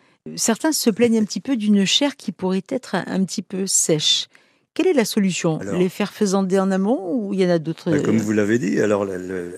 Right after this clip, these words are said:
Speaker 2: hein, faisander, c'est le, on peut faisander t-, plein d'oiseaux, mais <laughs> bien sûr en particulier faisander, parce que je pense que le terme vient de là.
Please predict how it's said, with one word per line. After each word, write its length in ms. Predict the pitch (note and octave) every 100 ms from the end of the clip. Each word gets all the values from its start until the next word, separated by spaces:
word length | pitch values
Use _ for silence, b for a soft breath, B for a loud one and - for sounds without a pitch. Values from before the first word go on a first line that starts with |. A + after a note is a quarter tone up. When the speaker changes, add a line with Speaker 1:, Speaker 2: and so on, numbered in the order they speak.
| -
Speaker 2:
hein, 140 | A2 C3+
faisander, 520 | - G#2 G#2+ G#2+ A#2
c'est 160 | -
le, 680 | F#2 F2+ F2 E2+ F2 D#2+ G2+ G2+ G2 F#2
on 60 | G2 -
peut 140 | G#2
faisander 560 | - - G#2 G#2 G#2 A2
t-, 220 | - G#2 G#2+ - - C#2+ A2+ _
plein 160 | A2+
d'oiseaux, 420 | A2+ A2+ A#2+ G#3+
mais 300 | D#3+ G#2 G2+ G2
<laughs> 60 | A2 A2
bien 120 | A2+
sûr 220 | - A2+
en 80 | G#2+
particulier 720 | G2 - G#2+ - G#2 A2 G2
faisander, 480 | - G2 G#2 F3 G#3+
parce 180 | F#2+
que 80 | G2
je 60 | -
pense 180 | F#2+ -
que 80 |
le 80 | F2+
terme 220 | - F#2
vient 160 | F2+ F2+
de 80 |
là. 120 | A#2+